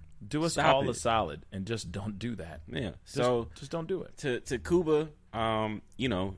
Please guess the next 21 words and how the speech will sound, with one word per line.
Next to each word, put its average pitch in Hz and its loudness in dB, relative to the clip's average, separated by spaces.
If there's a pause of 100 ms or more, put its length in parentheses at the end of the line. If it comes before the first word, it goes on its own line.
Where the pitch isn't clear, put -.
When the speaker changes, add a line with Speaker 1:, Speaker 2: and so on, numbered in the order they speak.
Speaker 2:
you, 104 -6
you, 98 -8 (960)
I - -12
guess 98 -12
he 104 -6
gotta 117 -4
face - -4
the - -6
consequences 107 -6
now, 85 -4 (340)
and 113 2
it 123 -4
could 175 4
have 170 2
been 151 4
a 131 0
lot 131 0
worse 123 0
for 98 -8
him. 87 -4 (480)
So 92 2